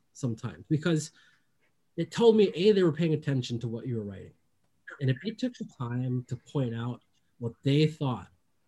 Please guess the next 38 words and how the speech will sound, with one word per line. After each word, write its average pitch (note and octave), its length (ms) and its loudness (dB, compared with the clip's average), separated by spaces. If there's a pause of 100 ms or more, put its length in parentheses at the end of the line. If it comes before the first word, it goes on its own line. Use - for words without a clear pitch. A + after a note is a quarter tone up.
(300)
was A2+ 180 -4
wrong, A#2 360 -4 (1080)
then E3 200 2 (100)
I D#3+ 80 4
felt E3+ 260 0
like D#3+ 140 -2
I D#3 160 -2
owed G3 220 4
it F3 160 2
to D3+ 200 -2
him, A#2+ 80 -2
since A#2+ 240 -8
you D3 140 0
put G3 220 4
in G3 80 2
the E3+ 80 -2
time F3 300 0
to A2 80 -4
read C3 280 0
it F#3 220 -2
and B2 120 0
make C#3 260 0
this C3 120 -8
comment, E3 560 -2
which B2+ 220 -4
I C#3+ 40 0
might D#3+ 220 4
not G3 160 0
agree B2+ 320 -2
with, F#3 300 -2
but, B2 120 -8
like, C3 200 -4
I D3 60 0
respect C3 560 -6
it, C#4+ 140 -10 (960)
then G#3+ 260 0 (680)
I F#3+ 80 2
wanna G3+ 420 2